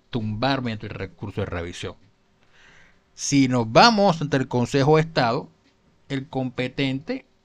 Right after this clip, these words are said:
dentro del Consejo de Estado sería la sección segunda,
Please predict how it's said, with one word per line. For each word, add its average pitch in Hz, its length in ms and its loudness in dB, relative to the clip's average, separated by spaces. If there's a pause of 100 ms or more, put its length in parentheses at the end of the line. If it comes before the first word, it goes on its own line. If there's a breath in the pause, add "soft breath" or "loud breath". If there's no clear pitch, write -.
(180)
dentro 139 440 0
del 127 140 0
Consejo 123 460 0
de 156 60 0
Estado 160 460 -2 (320 soft breath)
sería 135 320 -4
la 139 100 0
sección 123 480 -6
segunda, 220 640 -4